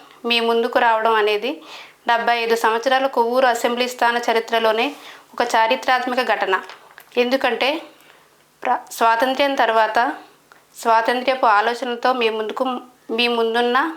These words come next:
మొదటి మహిళను. అత్యంత ప్రాధాన్య మరియు మహోన్నత విషయం ఏంటంటే, కొవ్వూరు ఎమ్మెల్యే స్థాన చరిత్రలో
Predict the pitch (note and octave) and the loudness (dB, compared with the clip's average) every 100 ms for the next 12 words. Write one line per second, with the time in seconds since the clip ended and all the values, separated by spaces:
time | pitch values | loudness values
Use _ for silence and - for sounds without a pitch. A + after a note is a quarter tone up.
0 | - A3+ G#3+ A#3+ A#3+ G#3 G3+ F#3 - - | -6 0 0 2 0 0 0 -2 -6 -14
1 | - - - - - - - - - - | -18 -16 -14 -12 -12 -12 -16 -16 -16 -18
2 | - - _ - - - A3 A3 C4+ C4+ | -20 -20 _ -20 -20 -4 -2 0 -2 0
3 | C#4 A3+ A3 B3 B3+ B3+ C4+ C#4 - - | 2 2 2 2 0 0 0 -2 -10 -4
4 | A#3+ A#3+ A#3 A3+ A3 A#3 A#3+ A#3+ A#3 B3 | 0 2 4 4 4 0 0 0 0 2
5 | A#3+ A3 G#3 A3+ A3+ C#4 D#4+ - - - | 2 2 0 -2 0 -2 -2 -18 -20 -20
6 | _ - A#3 B3 C#4+ C4 A3+ A3+ A#3 B3 | _ 0 2 4 4 4 2 0 0 0
7 | B3 - A3 A3+ A#3+ A#3 A3+ A3 A3 B3 | -2 0 2 2 0 -4 -2 0 2 2